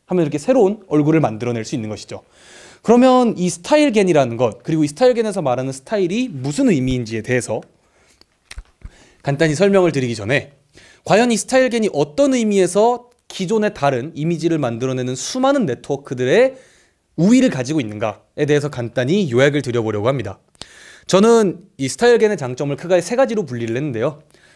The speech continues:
하나는 이제 우리가 피처라고 보통 부르는 특질들을 자유롭게 분리를 해낼 수 있다라는 점입니다. 사람 얼굴 이미지 데이터라고 하면은 보통 컴퓨터, 그러니까 계산기기가 받아들일 수 있는 데이터는 알지비 색깔밖에 없는데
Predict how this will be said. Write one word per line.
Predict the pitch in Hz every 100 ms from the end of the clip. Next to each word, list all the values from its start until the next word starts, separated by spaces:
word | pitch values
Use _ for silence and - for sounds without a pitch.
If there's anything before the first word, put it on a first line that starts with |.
| _ _
하나는 | 226 233 233 240 233 151
이제 | 113
우리가 | 110 117 120
피처라고 | - 247 277 - 320 302 233
보통 | 135 - 131
부르는 | 131 117 107 185 _ _ -
특질들을 | 349 - - 302 277 170 135 247 294 _ _
자유롭게 | - 139 165 170 147
분리를 | - 147 180 214 135
해낼 | 196 190
수 | -
있다라는 | 113 127 101 131 139
점입니다. | 131 120 95 104 - _ _ - - - - -
사람 | - 277 285
얼굴 | 151 147 190
이미지 | 147 170 185
데이터라고 | 190 190 - 196 185 147 143
하면은 | 185 165 202 220 220 220 - _ _ _
보통 | 180 180 143 185 -
컴퓨터, | - 220 233 208
그러니까 | 190 127 131
계산기기가 | 156 185 190 175 165 170
받아들일 | 127 127 139 139 139
수 | 127
있는 | 131
데이터는 | 131 117 120 120 156 233 247 _ _ _ -
알지비 | 151 147 160 143
색깔밖에 | - - 233 175 -
없는데 | 160 107 101 139 107